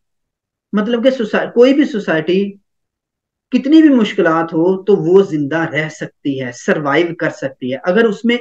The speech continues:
इंसाफ नहीं है, जुल्म और ज्यादती है, तो फिर वो सोसाइटी कभी भी जिंदा नहीं रह सकती, survive नहीं कर सकती। मतलब कि नाइंसाफी, जुल्म और ज्यादती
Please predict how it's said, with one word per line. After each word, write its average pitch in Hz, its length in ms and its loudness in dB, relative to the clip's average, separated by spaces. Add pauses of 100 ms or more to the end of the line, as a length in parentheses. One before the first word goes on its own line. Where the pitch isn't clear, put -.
(100)
इंसाफ 202 640 0
नहीं 170 360 -2
है, 156 240 -6 (800)
जुल्म 220 360 4
और 196 240 0
ज्यादती 160 520 -2
है, 151 280 -2 (520)
तो 214 260 2
फिर 226 140 2
वो 196 160 4
सोसाइटी 180 540 -6
कभी 180 480 -2
भी 156 360 -4 (760)
जिंदा 208 360 2
नहीं 185 300 0
रह 165 200 0
सकती, 196 460 -4
survive 165 540 -2
नहीं 135 280 -6
कर 113 120 -14
सकती। - 580 -16
मतलब 208 320 -2
कि 240 140 0
नाइंसाफी, 190 1120 0 (920)
जुल्म 214 520 4
और 208 160 2
ज्यादती 165 720 -2